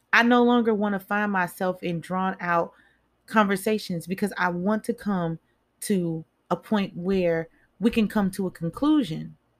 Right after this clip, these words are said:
The conclusion is either we're gonna fix this problem or we're gonna let it go. One of the two.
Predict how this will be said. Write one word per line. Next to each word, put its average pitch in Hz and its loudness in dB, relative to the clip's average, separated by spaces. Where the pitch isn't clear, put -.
The 208 2
conclusion 254 4
is 208 2
either 220 6
we're 220 6
gonna 202 0
fix - 0
this 285 -4
problem 247 0
or 196 4
we're 196 0
gonna 185 0
let 175 4
it - -6
go. 160 -4
One 233 4
of 214 0
the 180 -6
two. - -14